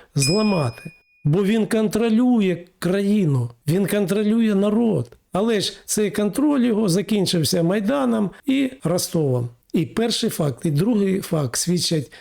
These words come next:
про те, що нас взагалі не можна контролювати. Контроль влади над нами,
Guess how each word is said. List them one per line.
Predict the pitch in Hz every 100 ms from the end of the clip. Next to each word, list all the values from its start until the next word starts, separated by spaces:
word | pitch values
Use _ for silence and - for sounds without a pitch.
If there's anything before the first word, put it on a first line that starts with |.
| - -
про | 165
те, | - 208
що | 180 - 165
нас | 185 208 151
взагалі | 139 175 151 180 185 208
не | 190 175
можна | 185 185 156 165
контролювати. | 165 160 165 165 170 160 151 117 - - _ -
Контроль | 196 196 180 220 226 208 170 123 _ -
влади | 143 170 214 208 170 151
над | 170 170 135 160
нами, | 262 262 208 147